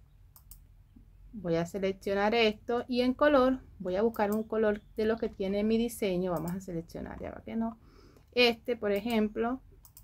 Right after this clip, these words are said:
para que el botón de play, vamos a seleccionar el más, eh, sea el parecido, lo, eh,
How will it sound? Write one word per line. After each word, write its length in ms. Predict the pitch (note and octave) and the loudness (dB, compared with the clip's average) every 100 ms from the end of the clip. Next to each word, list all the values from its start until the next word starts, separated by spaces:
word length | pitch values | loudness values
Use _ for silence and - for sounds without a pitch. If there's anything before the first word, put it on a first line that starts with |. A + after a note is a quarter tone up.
| - | -4
para 400 | B3+ B3+ C4+ C4+ | 0 2 2 2
que 340 | C4 C4 C4 - | 2 2 -2 -6
el 260 | A3+ G#3 | -2 0
botón 320 | G#3+ G#3+ A3 A3+ | 2 0 0 0
de 120 | B3 | -2
play, 420 | C4 B3 A#3 A#3+ | -2 2 2 2
vamos 220 | F#3 F3 | 0 -2
a 60 | G3 | -2
seleccionar 440 | G#3 G3 G3+ F#3+ | -2 -2 -2 -2
el 120 | G#3 A3+ | 0 2
más, 280 | A#3 A#3+ - - | 2 2 -6 -6
eh, 180 | G3+ | -4
sea 240 | G3+ A3+ G#3+ | -4 0 0
el 140 | A3 | 0
parecido, 640 | A3+ A#3+ A#3 - B3+ A#3 A3+ | -2 -2 -2 -2 -2 0 2
lo, 300 | G3+ G3 F#3 | 2 0 -2
eh, 260 | E3+ E3+ | -4 -4